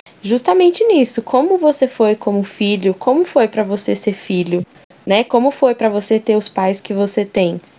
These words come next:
É, o que você faria diferente? Porque tem muita gente que simplesmente reclama da criação que teve, mas continua reproduzindo. Então, acho que é, é importante a gente, é,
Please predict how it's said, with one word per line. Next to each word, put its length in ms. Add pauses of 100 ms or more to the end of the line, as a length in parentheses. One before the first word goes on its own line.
(260)
É, 180
o 40
que 120
você 280
faria 320
diferente? 680
Porque 220
tem 140
muita 300
gente 300
que 260 (120)
simplesmente 1000 (400)
reclama 840
da 160
criação 480
que 200
teve, 480
mas 240
continua 400
reproduzindo. 800 (360)
Então, 140
acho 180
que 60
é, 220
é 40
importante 840 (500)
a 120
gente, 760 (300)
é, 320